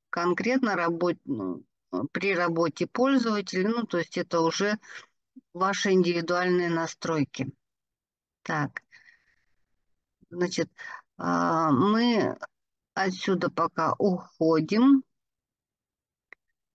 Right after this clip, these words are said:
А, нет, еще два слова хочу сказать вот про какой момент. То есть у нас с вами, м, ча-,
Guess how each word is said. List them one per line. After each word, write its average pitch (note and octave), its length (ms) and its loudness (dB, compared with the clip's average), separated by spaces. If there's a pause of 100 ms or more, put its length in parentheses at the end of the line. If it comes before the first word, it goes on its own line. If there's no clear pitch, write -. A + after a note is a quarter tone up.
(480)
А, E3+ 300 -2 (340)
нет, G3 280 2
еще F#3 240 -2
два F3 400 0
слова G#3 400 0
хочу F#3 340 -8
сказать E3+ 440 -4
вот E3+ 200 0
про D3+ 160 -4
какой - 320 -2
момент. D3 500 2 (380)
То G3+ 140 0
есть F#3 280 -2
у - 140 0
нас G#3 300 0
с - 80 -8
вами, F#3+ 420 2
м, A#2 320 0 (180)
ча-, - 260 -4